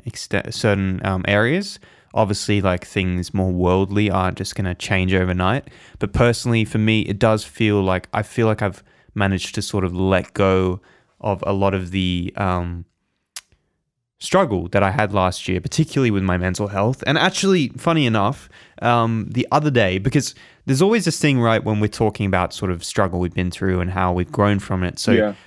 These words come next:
Speaker 1: you, you very rarely say, like, "Oh, I wish I didn't go through that," 'cause you know that you learnt a lot from it and you, you, you sort of gain knowledge and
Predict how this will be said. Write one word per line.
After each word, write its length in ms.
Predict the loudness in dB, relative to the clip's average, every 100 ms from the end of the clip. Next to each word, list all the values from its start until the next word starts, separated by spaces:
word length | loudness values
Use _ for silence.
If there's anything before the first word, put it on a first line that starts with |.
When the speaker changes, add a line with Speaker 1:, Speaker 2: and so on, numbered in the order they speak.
| _
Speaker 1:
you, 440 | -14 -4 0 2 2
you 160 | 0
very 260 | 2 2 2
rarely 360 | 2 4 2
say, 480 | 0 0 2 2 0 -2
like, 300 | -2 0 2
"Oh, 160 | 2 4
I 80 | 2
wish 320 | 0 0 0
I 120 | -2
didn't 320 | 0 0 0 0
go 180 | 0
through 180 | 0 0
that," 240 | 0 0 -2
'cause 140 | -2
you 80 | 0
know 240 | 2 2
that 180 | 0 -2
you 100 | -2
learnt 360 | 0 2 0 -2
a 40 |
lot 200 | -4 -4
from 180 | -4 -2
it 140 | -2 -2
and 140 | -2
you, 180 | -4 -6
you, 120 | -10 -12
you 120 | -10
sort 200 | -4 -4
of 120 | -2
gain 360 | 0 2 2 2
knowledge 440 | 2 2 0 -2
and 220 | -4 -6